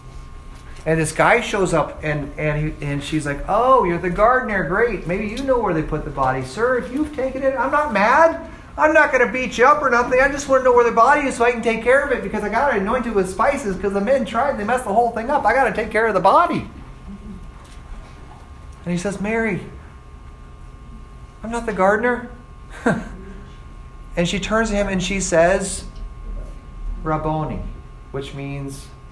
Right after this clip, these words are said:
teacher, rabbi, same word. See? So again, these, all these words are pointing us ahead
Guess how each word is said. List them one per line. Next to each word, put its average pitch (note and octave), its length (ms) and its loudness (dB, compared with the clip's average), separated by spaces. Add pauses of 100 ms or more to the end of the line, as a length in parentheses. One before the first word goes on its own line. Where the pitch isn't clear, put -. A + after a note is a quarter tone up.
(840)
teacher, - 460 -6 (1120)
rabbi, C#3+ 480 2 (960)
same D3+ 380 -4
word. C3 380 -2 (2000)
See? C3+ 360 -4 (720)
So D#3+ 280 4
again, D#3+ 600 2
these, F3 240 4
all G3 420 8
these G3 220 2
words F3+ 260 6
are E3 60 -2
pointing F3+ 280 0
us D#3+ 100 -4
ahead D#3 440 2